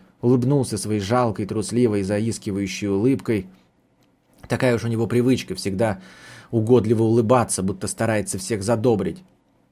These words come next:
Что до меня, так я уже научился не обращать внимания, но Гарпи неизменно бесит эта улыбка,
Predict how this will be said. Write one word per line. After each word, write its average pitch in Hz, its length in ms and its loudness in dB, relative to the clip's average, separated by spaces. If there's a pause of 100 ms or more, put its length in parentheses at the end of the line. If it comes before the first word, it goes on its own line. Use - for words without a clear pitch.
(120)
Что - 200 -2
до 160 100 2
меня, 156 300 2
так 117 180 -2
я 131 120 4
уже 120 160 0
научился 120 460 -2
не 107 100 -2
обращать 107 440 -2
внимания, 110 460 0
но 98 160 -2
Гарпи 131 340 2
неизменно 113 560 0
бесит 110 440 0
эта 98 160 -4
улыбка, 104 460 -2